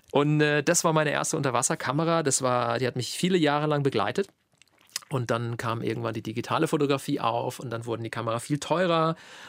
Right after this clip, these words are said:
und die Gehäuse wurden teurer und dann kauft man sich noch ein Zweitgehäuse und noch Blitze und Lampen und das ist auch der Grund,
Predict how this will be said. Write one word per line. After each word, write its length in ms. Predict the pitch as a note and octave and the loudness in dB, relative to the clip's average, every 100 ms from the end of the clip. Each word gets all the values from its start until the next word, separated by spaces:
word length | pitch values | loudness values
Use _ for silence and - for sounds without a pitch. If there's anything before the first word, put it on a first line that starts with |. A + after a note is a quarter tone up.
| - | -8
und 320 | - B2 A#2 | -2 0 0
die 80 | - | 0
Gehäuse 420 | B2+ C3 F#3 E3 | 2 2 2 2
wurden 220 | D3 C#3+ | 2 2
teurer 400 | C#3 C3 C#3 C3+ | 2 2 2 2
und 80 | B2+ | 0
dann 80 | A#2+ | -2
kauft 220 | A#2+ B2+ | -6 -4
man 100 | B2+ | -4
sich 80 | B2 | -2
noch 120 | C#3 | 0
ein 60 | D#3+ | 0
Zweitgehäuse 760 | - G3 - D#3+ E3 D#3+ D#3 | 2 0 2 2 4 4 4
und 100 | D3 | 4
noch 140 | C#3 D#3+ | 0 0
Blitze 360 | D3+ A3 - | 2 2 2
und 120 | E3+ C#3+ | 2 4
Lampen 340 | C#3 F3+ E3 | 4 2 -2
und 160 | D#3 C3+ | 0 0
das 140 | C3+ | 0
ist 80 | B2+ | 0
auch 120 | B2+ | -4
der 120 | B2 | -4
Grund, 320 | B2 B2+ C3 | -2 -2 -2